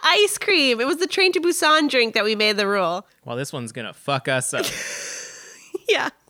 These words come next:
Speaker 1: Oh, boy. I've already had wine before recording as well. Um, so it's gonna be fun.
Speaker 2: I actually, I'm really enjoying making these, like, more traditional cocktails. It makes me feel fancy and
Speaker 1: Mm.
Speaker 2: accomplished.
Speaker 1: Good. I'm glad.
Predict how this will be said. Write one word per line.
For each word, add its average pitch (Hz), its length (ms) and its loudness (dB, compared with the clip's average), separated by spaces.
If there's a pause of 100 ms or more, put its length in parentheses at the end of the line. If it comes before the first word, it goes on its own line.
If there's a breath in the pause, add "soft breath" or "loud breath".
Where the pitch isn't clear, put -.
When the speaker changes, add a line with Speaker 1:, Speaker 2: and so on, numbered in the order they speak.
Speaker 1:
Oh, 330 180 0
boy. 240 300 2 (140)
I've 285 160 2
already 359 280 4
had 254 320 2
wine 240 540 4 (340 loud breath)
before 233 760 4
recording 226 580 2
as 202 140 0
well. 208 540 4 (100)
Um, 233 680 4
so 359 120 0
it's 403 140 2
gonna 440 140 6
be 415 120 6
fun. 403 320 2 (200)
Speaker 2:
I 156 80 6
actually, 196 420 4
I'm 180 180 4
really 214 200 4
enjoying 156 540 4
making 135 400 2
these, 120 280 -2
like, 113 460 0
more 127 180 0
traditional 143 640 0
cocktails. 180 640 -2
It 139 120 -4
makes 156 200 2
me 156 120 0
feel 143 500 0
fancy 185 760 0 (100)
and 262 360 2
Speaker 1:
Mm. 247 160 2
Speaker 2:
accomplished. 165 840 -4
Speaker 1:
Good. 330 240 4
I'm 220 160 4
glad. 214 520 2